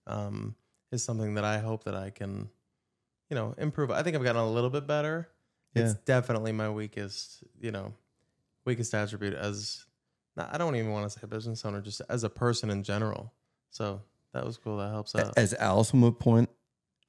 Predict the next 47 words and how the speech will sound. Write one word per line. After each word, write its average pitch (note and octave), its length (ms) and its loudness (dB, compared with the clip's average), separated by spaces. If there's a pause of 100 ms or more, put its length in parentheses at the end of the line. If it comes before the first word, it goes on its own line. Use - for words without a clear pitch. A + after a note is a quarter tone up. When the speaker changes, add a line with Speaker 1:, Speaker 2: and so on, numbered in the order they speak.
(220)
Speaker 2:
it's G2 160 4
called G2+ 260 8
a E2 60 4
growth F2 360 2
edge, - 320 -6
right? F#2 240 6
I G#2 120 8
don't C#3 160 8
like C3+ 160 4
to - 80 -4
call A2+ 240 4
it G#2+ 80 2
a - 20 2
weakness G2 480 -2
'cause F2 160 -4
that G2+ 160 0
makes F#2+ 180 2
it - 80 -4
negative, D2+ 460 -2
right? F2 180 8
Speaker 1:
Mm-hmm. A#2+ 300 0
Speaker 2:
But A#2 100 4
if B2 60 8
you F3 60 0
call - 220 8
it - 40 8
a - 40 8
growth G#2 280 8
edge, E2+ 220 6
it's F2 160 2
like, F2+ 260 -2 (140)
it's D3 100 2
a G3+ 40 4
weakness, C3+ 500 4
but G2 180 6
it's F#2 140 4
like, G2+ 260 -2 (480)
it's G2+ 140 6
something C3 460 0
that G#2 140 4
you G2 180 8
can - 160 4
actually D#2+ 260 0
get - 180 -4
better D2 200 -6
at. - 280 -12
Speaker 1:
Right. G#2+ 240 -2